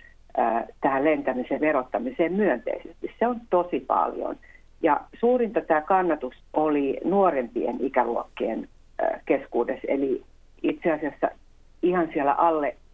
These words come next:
alle kaksikymppisten. Mut sitten, äh, kolmi-nelikymppisten tuki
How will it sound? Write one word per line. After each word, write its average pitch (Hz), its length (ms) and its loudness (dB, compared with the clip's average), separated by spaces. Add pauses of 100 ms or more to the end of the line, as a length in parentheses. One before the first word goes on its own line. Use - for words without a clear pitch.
alle 165 280 4
kaksikymppisten. - 960 -4 (480)
Mut 180 240 0
sitten, 214 420 0 (200)
äh, 165 300 2 (440)
kolmi-nelikymppisten 202 1400 0 (180)
tuki - 480 0